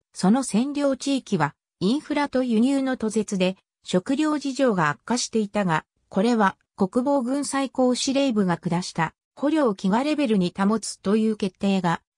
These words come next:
最大の理由とされている。これらの扱いは西側とは大きく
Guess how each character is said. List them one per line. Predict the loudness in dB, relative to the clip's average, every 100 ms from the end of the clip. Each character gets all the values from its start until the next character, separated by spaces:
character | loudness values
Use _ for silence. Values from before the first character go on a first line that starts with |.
| -12
最 | -2 -2
大 | 0 0
の | 2 2
理 | 2 0
由 | -2 -4
と | -6
さ | -2 -2
れ | 0
て | 0
い | 0
る。 | 0 -4 _ _ _ _ _
こ | 0
れ | 0
ら | 2 2
の | 2
扱 | 0 -2 0 2
い |
は | 4 0 -2 _ -4
西 | -2 -2 0
側 | 0 0
と | 0
は | 2 2
大 | 0
き | -2
く | -16